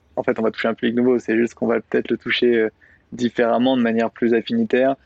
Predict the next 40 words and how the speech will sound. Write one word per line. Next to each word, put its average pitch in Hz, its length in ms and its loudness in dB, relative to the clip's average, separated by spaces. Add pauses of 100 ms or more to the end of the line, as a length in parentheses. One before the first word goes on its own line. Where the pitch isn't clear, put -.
(420)
Euh, 110 680 0
et, 123 240 0
et 117 80 2
ça, 143 280 0
tu 127 140 -4
vois, 135 120 2
je - 80 -2
pense 135 200 -2
qu'il - 140 -4
y - 20 0
a - 20 -2
des, 113 100 0
il 117 40 2
y 113 60 2
a - 20 2
des 110 140 0
choses 127 260 0
à 113 80 2
explorer 120 380 0
autour 117 260 0
de 110 80 -2
ça. 143 220 -4 (560)
Euh, 110 640 0
et 117 80 0
c'est 113 160 -6
un 113 80 -4
exemple, 113 500 0
tu - 120 -6
vois, 117 180 0 (480)
pour 123 180 0
illustrer 120 400 2
un 120 140 0
peu 139 180 2
le, 113 380 2
l'état 120 220 0
d'esprit 120 340 0
dans 117 100 0
lequel 113 260 -2
on 113 140 0
est, 131 160 0